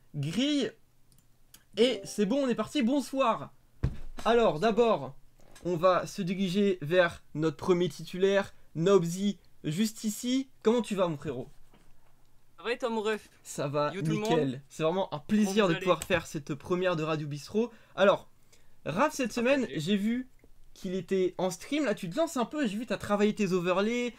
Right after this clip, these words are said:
Speaker 1: C'est, ça fait du C S go. J'ai vu ton retour sur Valorant
Speaker 2: Le mec
Speaker 1: aussi.
Speaker 2: est chaud.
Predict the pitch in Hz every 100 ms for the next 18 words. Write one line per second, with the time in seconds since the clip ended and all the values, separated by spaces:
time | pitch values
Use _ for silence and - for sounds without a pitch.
0 | - - 220 208 214 208 208 185 - 202
1 | 175 170 233 262 269 - - - 156 262
2 | 277 233 226 - - 170 160 208 262 170
3 | 226 151 135 - 202